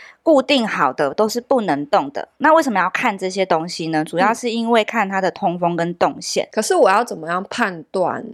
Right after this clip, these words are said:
Speaker 2: 通风？
Speaker 1: 如果说它窗户开得太少，或者是它的窗户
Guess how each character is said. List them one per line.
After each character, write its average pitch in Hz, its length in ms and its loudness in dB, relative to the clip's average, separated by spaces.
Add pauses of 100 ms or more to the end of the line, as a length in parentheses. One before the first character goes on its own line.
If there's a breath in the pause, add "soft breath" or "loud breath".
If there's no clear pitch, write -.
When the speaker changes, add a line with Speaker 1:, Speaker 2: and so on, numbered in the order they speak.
Speaker 2:
通 175 360 -4
风？ 156 540 -4
Speaker 1:
如 208 140 6
果 240 160 6
说 226 240 2
它 220 140 0
窗 220 220 -2
户 220 80 -4
开 208 160 -2
得 185 100 0
太 185 240 -2
少， 143 260 -2
或 240 220 4
者 208 60 0
是 233 120 -6
它 233 160 0
的 226 80 0
窗 208 280 -2
户 220 240 0